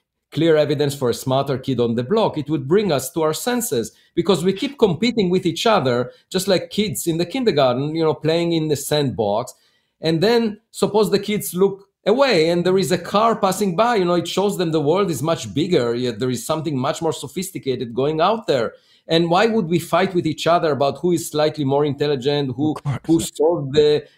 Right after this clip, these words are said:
Speaker 1: a, a problem in extra dimensions that we don't know exist, rather than just look around and pay attention to the evidence that looks intriguing? You know, that is the natural thing to do. And for some reason, it's being abandoned these days. Abandoned because people prefer virtual realities. It's sort of like being high on drugs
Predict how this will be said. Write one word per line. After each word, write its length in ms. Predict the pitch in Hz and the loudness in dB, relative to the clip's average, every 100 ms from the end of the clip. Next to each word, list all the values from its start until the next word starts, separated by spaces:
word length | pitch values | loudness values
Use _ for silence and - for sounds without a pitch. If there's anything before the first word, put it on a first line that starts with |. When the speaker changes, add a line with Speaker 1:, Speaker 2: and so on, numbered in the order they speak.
| - | -2
Speaker 1:
a, 240 | 147 147 | 0 0
a 40 | 147 | 0
problem 400 | 147 156 160 147 | 2 2 2 2
in 120 | 143 | 0
extra 300 | 147 - 151 | -2 -2 -2
dimensions 460 | 139 139 143 147 | -2 0 -2 -4
that 100 | 123 | -4
we 100 | 120 | -4
don't 200 | 120 135 | -2 0
know 80 | 139 | 0
exist, 480 | 135 98 107 139 143 _ _ | -2 -2 2 2 0 _ _
rather 320 | 139 196 220 | 2 4 4
than 360 | 165 147 151 - _ _ _ | 2 2 0 -2 _ _ _
just 340 | - 415 - 240 | 0 0 0 -2
look 220 | 254 254 | 0 2
around 500 | 247 262 262 190 175 | 2 4 4 4 4
and 140 | 170 | 2
pay 80 | 196 | 2
attention 420 | 185 196 185 175 | 2 0 0 -2
to 100 | 185 | -2
the 140 | 170 180 | 2 2
evidence 440 | 196 214 160 151 | 2 0 0 -2
that 160 | 165 151 | -4 -2
looks 220 | 170 - | -4 -2
intriguing? 640 | 185 175 220 190 143 113 - - | -4 0 0 0 0 -2 -6 -4
You 80 | |
know, 140 | 190 180 | 0 2
that 240 | 208 240 | 0 0
is 160 | 220 127 | -2 0
the 100 | 139 | 0
natural 420 | 131 196 214 185 | 2 0 0 -2
thing 300 | - 170 185 | -2 0 0
to 160 | - 139 | -2 -2
do. 220 | 156 143 | 0 2
And 180 | 120 - | 0 -4
for 100 | 131 | -10
some 360 | - 233 247 | -4 -2 0
reason, 360 | 185 117 104 98 _ _ | 0 0 -6 -10 _ _
it's 180 | 131 98 | -8 -4
being 260 | 110 165 143 | 0 2 2
abandoned 580 | 104 135 165 135 113 | 2 2 2 2 0
these 200 | 110 107 | 0 -2
days. 280 | 85 104 104 - _ _ - | -2 -4 -4 -8 _ _ -14
Abandoned 460 | 113 147 202 208 170 | -2 0 2 2 2
because 500 | 151 - 160 156 - | 0 2 2 2 0
people 240 | 196 180 | -4 -2
prefer 400 | - 160 - 151 | -2 -2 0 0
virtual 420 | 117 143 147 143 | 2 -2 0 0
realities. 580 | 131 131 120 104 107 92 | 0 0 0 -2 -6 -8
It's 160 | 113 - | -8 -2
sort 220 | 247 240 | -2 0
of 80 | 196 | 2
like 240 | 156 107 | 0 0
being 220 | 160 160 | 0 0
high 240 | 113 139 147 | -2 -2 0
on 180 | 131 | -2
drugs 400 | 95 107 107 101 | -2 -4 -4 -8